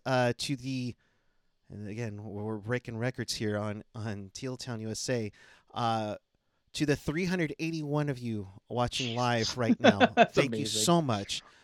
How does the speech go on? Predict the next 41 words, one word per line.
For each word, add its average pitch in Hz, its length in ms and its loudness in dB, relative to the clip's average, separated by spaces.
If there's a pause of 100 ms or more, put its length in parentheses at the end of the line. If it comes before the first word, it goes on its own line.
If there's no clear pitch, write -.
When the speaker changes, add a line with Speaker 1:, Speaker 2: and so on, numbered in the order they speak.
Speaker 1:
Please 170 320 -2
hit 170 160 -4
that 147 200 0
like 131 220 -2
button 131 280 -4
for 127 220 -4
us. 120 300 0 (360)
Please 160 220 -2
hit 160 100 -8
that 135 160 -4
subscribe 123 460 0
button, 120 420 -4 (100)
uh, 107 460 -4 (120)
as 107 280 -4
we 123 120 -4
will 113 160 -6
go 123 220 -4
on, 117 260 -4 (480)
um, 101 580 -4
after 120 280 -2
every 131 280 0
game. 127 400 -4
We 117 280 -2
have 143 260 0
a 143 120 2
weekly 151 340 -2
recap 160 420 -4
called 156 220 -4
The 160 40 -2
Pucknologist 151 600 -6
that'll 143 180 -4
be 139 140 -10
happening 139 420 -8 (320)
in 135 160 -6
a 127 80 -4
little 160 420 -4
over 143 200 -2
an 127 160 -6
hour 127 280 0
from 127 220 -10
now 120 340 -6